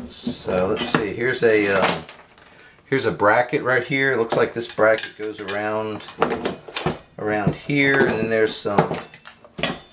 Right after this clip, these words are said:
some threaded, uh, like, nut certs, inserts in here that are pressed into the, or molded into the deflector. So let's get this started.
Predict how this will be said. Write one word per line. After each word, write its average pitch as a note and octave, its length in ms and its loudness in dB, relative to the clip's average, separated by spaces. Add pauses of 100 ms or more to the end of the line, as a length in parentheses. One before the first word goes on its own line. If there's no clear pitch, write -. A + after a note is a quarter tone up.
(480)
some G#2+ 300 -6
threaded, A#2+ 480 2
uh, F#2 400 2 (180)
like, F2+ 180 -2
nut G#2 200 -2
certs, - 560 -2 (440)
inserts B2 520 0
in B2+ 100 -2
here B2+ 220 2
that G#2+ 160 4
are F2 180 0 (800)
pressed - 680 -2
into A#2+ 220 -2
the, G#2+ 520 0 (300)
or F#2 140 2
molded A#2 400 4
into G#2 240 0
the G2+ 460 -2 (920)
deflector. C3+ 720 0 (240)
So - 220 -4
let's G#2+ 240 -2
get - 160 -8
this A2+ 200 2
started. G#2 640 0